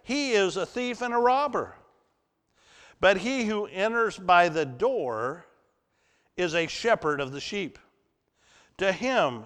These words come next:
the doorkeeper opens, and the sheep hear his voice,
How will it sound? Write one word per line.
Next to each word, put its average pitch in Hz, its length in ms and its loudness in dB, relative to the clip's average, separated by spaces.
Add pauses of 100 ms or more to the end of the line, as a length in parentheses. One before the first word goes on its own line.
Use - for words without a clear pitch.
the 147 160 -4
doorkeeper 190 960 -2
opens, 165 760 0 (500)
and 190 180 2
the 170 60 -2
sheep 233 400 -6
hear 214 200 2
his 170 140 -2
voice, 151 760 -2